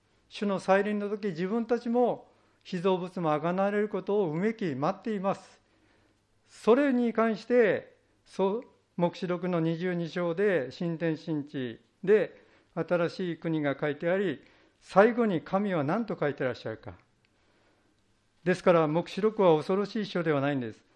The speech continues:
裁き、悪への裁きと、完全に悔い改める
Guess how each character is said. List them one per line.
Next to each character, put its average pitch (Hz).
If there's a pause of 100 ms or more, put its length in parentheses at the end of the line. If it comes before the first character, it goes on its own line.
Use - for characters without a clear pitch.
(100)
裁 175 (180)
き、 220 (220)
悪 185
へ 226
の 180
裁 160 (160)
き -
と、 240 (680)
完 214
全 208
に 226
悔 175
い 170
改 175
め 170
る 196